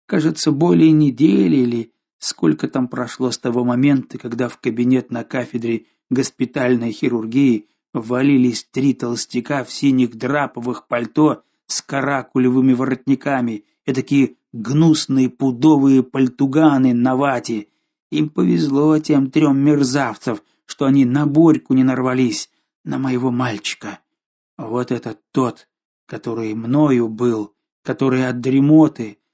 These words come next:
даже убийственного кулака не испугался. Вот этот, стряхнув мурашек с головы,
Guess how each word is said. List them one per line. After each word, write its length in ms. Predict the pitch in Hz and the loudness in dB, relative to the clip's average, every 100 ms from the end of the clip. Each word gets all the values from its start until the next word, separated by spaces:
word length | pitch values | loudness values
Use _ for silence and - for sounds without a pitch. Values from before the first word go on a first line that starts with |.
| _ _ | _ _
даже 460 | 120 139 127 135 131 120 | -6 -4 0 2 0 0
убийственного 880 | 135 123 160 151 - 131 135 135 | -2 2 2 2 0 0 2 2
кулака 560 | 135 147 143 135 170 175 | 0 -2 -2 -2 -2 0
не 160 | 156 143 | 2 2
испугался. 800 | - 139 127 135 113 - 113 101 _ _ _ _ _ | -2 -4 -2 -2 -4 -8 -10 -12 _ _ _ _ _
Вот 240 | 127 117 _ | -6 -6 _
этот, 500 | 147 139 - 107 _ _ _ _ | -4 -4 -4 -12 _ _ _ _
стряхнув 800 | - - 127 123 - 139 143 - | -10 -8 -4 -4 -2 0 0 -4
мурашек 640 | 123 127 127 135 123 - 117 | -6 -4 -2 -4 -6 -8 -8
с 120 | 113 | -8
головы, 640 | 120 123 123 131 156 156 | -4 -2 -2 4 6 4